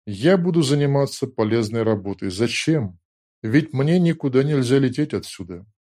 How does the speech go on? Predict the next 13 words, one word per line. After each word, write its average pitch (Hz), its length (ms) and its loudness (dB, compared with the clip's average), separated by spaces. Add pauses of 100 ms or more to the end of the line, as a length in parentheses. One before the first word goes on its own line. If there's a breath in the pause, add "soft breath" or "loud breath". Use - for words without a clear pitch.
(220)
Я 113 400 0 (100)
заражен. 107 720 -2 (560)
Я 147 280 2
поражен 165 560 2
не 170 100 4
вирусом, 139 640 0 (260)
болезнь 131 600 0
куда 131 320 0
глубже, 110 540 -4 (160)
я 117 200 0
поражен 107 720 -4 (180)
человеком. 104 760 -6 (440)
Исподволь, 123 720 0